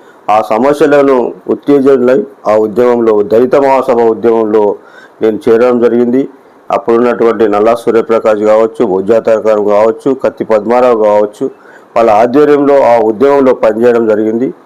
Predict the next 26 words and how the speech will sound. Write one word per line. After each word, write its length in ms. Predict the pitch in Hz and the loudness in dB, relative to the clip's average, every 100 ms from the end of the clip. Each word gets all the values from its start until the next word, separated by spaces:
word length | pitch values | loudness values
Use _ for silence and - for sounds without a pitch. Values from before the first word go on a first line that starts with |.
| - - - | -20 -20 -4
తద్వారా 640 | 123 113 120 139 156 156 139 | -2 0 2 2 2 0 0
వచ్చినటువంటి 720 | 123 127 139 131 131 117 117 | -2 0 -2 0 0 0 -2
బహుజన 580 | 101 110 120 147 139 - - - - | 0 0 0 0 0 -4 -10 -20 -8
సమాజ్ 380 | 110 113 156 139 156 | -4 0 0 -2 0
పార్టీ 240 | 139 143 | 0 2
ఏదైతే 300 | 127 120 117 | 0 0 -2
ఉందో 180 | 117 120 | 0 0
అందులో 300 | 113 113 113 | 0 0 0
చేరి 520 | 104 135 151 165 165 - - _ - | 0 0 2 2 0 -6 -20 _ -2
బహుజన 340 | 110 135 151 | 0 2 2
తరపున 440 | 151 139 127 127 127 | 2 0 0 0 0
నేను 160 | 120 | 0
పోరాటం 600 | 101 110 117 127 123 120 | 0 0 2 0 0 0
చేస్తూ 340 | 120 - 147 151 - - _ | -2 -4 -4 -4 -10 -20 _
ఇప్పటి 360 | 113 - 143 135 | -6 -2 0 2
వరకు 360 | 127 135 147 151 | 4 2 0 0
ముప్పై 320 | 127 120 123 | 0 0 -2
ఐదు 120 | 120 | -2
సంవత్సరాల 600 | 120 117 131 135 139 139 123 - | -2 -2 0 0 0 2 0 -2
ఈ 180 | 113 110 | -2 -2
బహుజన 420 | 92 107 113 131 | 0 0 2 2
రాజకీయ 460 | 110 110 110 107 110 | 2 0 -2 -4 -4
జీవితంలో 560 | 95 113 120 127 131 151 - - - _ | -2 -4 -2 -2 0 -2 -6 -20 -20 _
ప్రజల 300 | 110 117 147 | -2 2 2
పక్షాన 540 | 147 127 - 156 151 | 2 -2 -4 -4 -2
పోరాడుతూ 680 | 139 120 123 131 131 131 147 | 0 0 2 2 0 -2 -4